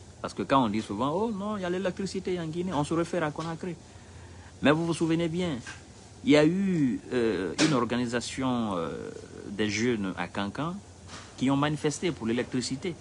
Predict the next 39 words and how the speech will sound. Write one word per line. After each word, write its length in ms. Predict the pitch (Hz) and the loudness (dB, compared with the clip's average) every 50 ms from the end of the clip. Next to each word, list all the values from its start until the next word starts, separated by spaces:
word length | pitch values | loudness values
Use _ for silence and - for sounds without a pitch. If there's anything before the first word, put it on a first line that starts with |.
| - - - - - - - - - - - | -16 -20 -20 -20 -20 -20 -20 -20 -10 0 2
Imaginez, 580 | 117 117 120 123 113 131 143 151 160 143 - - - - - - - - | 2 4 4 2 2 0 -2 -2 -2 -4 -4 -8 -14 -20 -20 -20 -12 -2
la, 100 | - 101 101 104 110 104 | -2 -2 -2 -2 -6 -6
la 140 | 120 110 101 | -2 -2 -2
deuxième 500 | 104 110 113 127 135 131 123 147 147 131 | -2 0 2 4 4 4 4 2 2 0
plus 200 | 113 - 127 123 | 0 0 0 0
grande 280 | 117 123 117 110 107 101 | 0 0 0 0 0 -2
ville 240 | 104 113 113 104 92 | 0 0 0 0 0
de 80 | 95 | 0
la 120 | 90 92 90 | 0 0 -2
République 380 | 110 101 - 120 110 110 98 | -2 -4 -4 -2 -2 -2 -2
de 80 | 95 101 | -4 -6
Guinée, 280 | 87 95 101 113 127 139 - - - - - - - - - - - - - - - - - | -4 -4 -4 -4 -4 -6 -8 -14 -16 -18 -16 -16 -14 -14 -14 -14 -14 -16 -18 -18 -14 -8 -2
des 140 | 92 107 | 0 2
gens 180 | 107 120 127 127 | 4 4 4 4
ont 100 | 113 95 | 4 4
manifesté 680 | 92 95 113 117 113 - - 113 - - - 139 110 | 4 4 2 2 2 -2 -4 -4 -4 -2 0 0 0
pour 240 | 98 - 123 120 117 | 0 0 -2 -2 0
qu'il 160 | - 117 104 | 0 2 2
y 40 | 110 | 4
ait 40 | 107 | 2
de 100 | 101 101 | 2 0
l'électricité 680 | 98 101 101 - - 110 101 - 110 95 - 113 - | -2 -2 -2 -4 -6 -8 -6 -6 -6 -2 -2 -2 0
et 40 | 113 | 0
de 100 | 110 107 | 0 2
l'eau 260 | 95 98 110 117 117 | 2 4 6 6 6
là-bas. 280 | 101 85 - - - - - - - - - - - - - - - - - - - | 6 2 0 -4 -8 -10 -10 -14 -20 -20 -20 -20 -20 -20 -20 -20 -20 -18 -18 -8 0
On 80 | 113 110 | 2 4
n'en 140 | 113 113 117 | 4 4 4
parle, 260 | 113 113 107 113 113 113 117 117 | 6 4 4 4 4 4 4 2
on 80 | 110 120 | 2 2
ne 100 | 120 117 | 2 2
parle 300 | 107 - 113 104 104 110 | 2 2 0 2 2 2
même 200 | 110 123 139 127 | 2 2 2 2
pas 120 | 120 117 | 2 0
de 80 | 104 104 | 0 0
la 100 | 95 98 | -2 -2
situation 460 | - - 101 - 110 104 - 117 110 | -4 -4 -4 -4 -4 -2 0 -2 -2
de 100 | 98 98 | -2 -2
Zérékoré. 460 | 90 87 101 101 101 90 - 90 - | -2 -2 -2 -4 -4 -4 -6 -10 -10